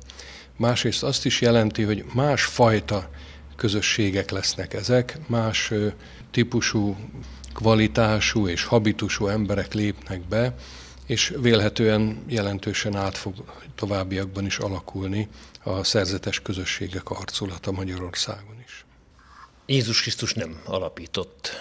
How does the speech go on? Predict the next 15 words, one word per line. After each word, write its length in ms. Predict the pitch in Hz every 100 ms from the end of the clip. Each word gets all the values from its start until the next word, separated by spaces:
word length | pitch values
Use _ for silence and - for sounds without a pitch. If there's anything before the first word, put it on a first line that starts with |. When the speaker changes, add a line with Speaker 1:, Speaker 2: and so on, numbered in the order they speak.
| -
Speaker 2:
egy 160 | - -
szerzetes 560 | - 87 90 92 -
rendet 360 | - 90 82 -
se, 260 | - 113 95 - - - - - _
most 220 | 104 -
meg 180 | 110 110
van 180 | 113 101
belőlük 440 | 98 90 90 85
jócskán. 520 | 85 67 - 65 67 - - - _ -
Miért 300 | 143 147 117
van 200 | 87 85 90 - - -
az 120 | 95 95
egyháznak 960 | 92 - 85 80 - 98 95 - - - - -
szüksége 760 | - - 92 - 90 82 85 82 - - -
szerzetesre? 760 | - 78 80 78 71 - -